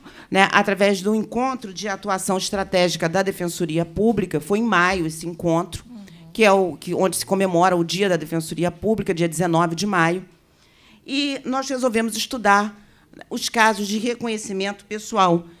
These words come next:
Speaker 1: realizado tanto em delegacias como em varas criminais, pra ver o, qual era o, de que forma tava se comportando o, esse tema, né,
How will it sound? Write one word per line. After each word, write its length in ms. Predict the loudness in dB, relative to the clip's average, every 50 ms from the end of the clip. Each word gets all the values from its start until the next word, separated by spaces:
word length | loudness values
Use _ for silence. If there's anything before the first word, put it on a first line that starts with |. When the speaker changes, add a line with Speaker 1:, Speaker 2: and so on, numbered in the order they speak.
| _ _
Speaker 1:
realizado 640 | 0 4 4 6 6 6 4 6 6 6 6 6 4
tanto 320 | 0 2 2 2 2 2 0
em 80 | 0
delegacias 800 | 2 2 2 2 2 2 4 4 2 2 0 -4 -2 -2 -2 -2
como 240 | 0 0 2 2 2
em 120 | 2 2
varas 360 | 4 4 4 4 4 0 -2
criminais, 640 | -2 -2 0 0 2 2 4 4 4 4 2 0 -4
pra 200 | -4 0 0 0
ver 300 | 2 2 0 0 0 -2 -4 -10 -10
o, 220 | -6 -4 -2 -2 -2
qual 200 | 2 4 6 6
era 160 | 6 4 4
o, 360 | 2 0 0 0 -2 -2 -2
de 140 | -4 -4 -4
que 80 | -4 2
forma 320 | 4 6 6 6 4 0
tava 240 | 0 0 0 2 0
se 120 | -2 -4
comportando 1080 | -2 -2 -2 0 2 0 0 -2 -2 -4 0 2 4 4 4 2 0 0 -2 -4 -4 -10 -20 -20 -20 -20 -20 -20 -20 _ 0
o, 720 | 2 4 6 6 8 8 6 6 6 4 2 2 0 0 0 2
esse 240 | 2 2 2 0 0
tema, 480 | 2 4 4 4 4 2 0 -2 -4 -10 -16 -20 _ _ _ _ -4
né, 320 | 0 0 2 2 0 -4